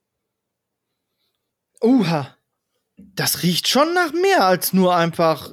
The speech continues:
Billo, äh, Zuckerwatte, sondern da, da kommt noch irgendeine fruchtige Note. Ich krieg gerade nicht raus, was das ist. Was ist denn das? Himbeere? Da ist doch noch mehr.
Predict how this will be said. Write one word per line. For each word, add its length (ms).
Billo, 1300
äh, 320
Zuckerwatte, 560
sondern 240
da, 120
da 160
kommt 220
noch 80
irgendeine 300
fruchtige 520
Note. 280
Ich 120
krieg 340
gerade 160
nicht 180
raus, 180
was 100
das 160
ist. 260
Was 140
ist 180
denn 120
das? 360
Himbeere? 720
Da 100
ist 140
doch 40
noch 140
mehr. 500